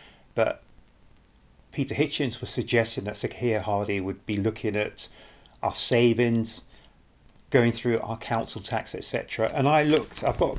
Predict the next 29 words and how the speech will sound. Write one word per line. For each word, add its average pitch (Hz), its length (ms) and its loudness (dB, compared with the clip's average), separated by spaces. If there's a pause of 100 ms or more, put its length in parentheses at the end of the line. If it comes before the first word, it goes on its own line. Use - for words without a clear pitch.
(140)
a 110 80 2
council - 420 -4
tax - 320 -8
bill 110 260 2
here, 127 280 0
people, 104 580 -6 (480)
and 143 300 0 (500)
I 170 180 -2
assumed, 175 680 0
'cause - 240 -6
I 165 140 0
thought, - 480 0
I'm 135 100 -6
certain 190 420 2
I 135 40 2
used 131 140 -2
to 127 60 -8
see 123 460 -2 (440)
the 127 60 -2
breakdown 110 680 2 (260)
of 110 160 0
what 120 240 4 (400)
our 104 140 2
council 120 420 -2
tax - 640 -8
was - 140 -4
paying, 143 420 0 (720)
but - 380 4
apparently 139 760 2